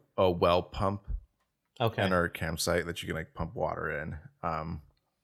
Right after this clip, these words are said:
Speaker 1: but
Speaker 2: Is
Speaker 1: yeah.
Speaker 2: it potable water or just, like, for washing hands and stuff like that?
Speaker 1: I think it's,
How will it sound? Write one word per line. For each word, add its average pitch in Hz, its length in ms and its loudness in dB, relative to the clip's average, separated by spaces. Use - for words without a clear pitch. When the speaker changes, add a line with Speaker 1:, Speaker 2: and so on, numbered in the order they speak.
Speaker 1:
but 120 80 8
Speaker 2:
Is - 80 10
Speaker 1:
yeah. - 40 10
Speaker 2:
it - 80 4
potable 151 400 6
water 165 360 8
or 117 80 6
just, 104 240 -4
like, 98 160 4
for 101 140 -4
washing 95 340 0
hands 92 380 -2
and 87 120 -6
stuff - 220 -8
like 95 160 -4
that? 92 120 -2
Speaker 1:
I 107 80 2
think 139 180 2
it's, - 160 0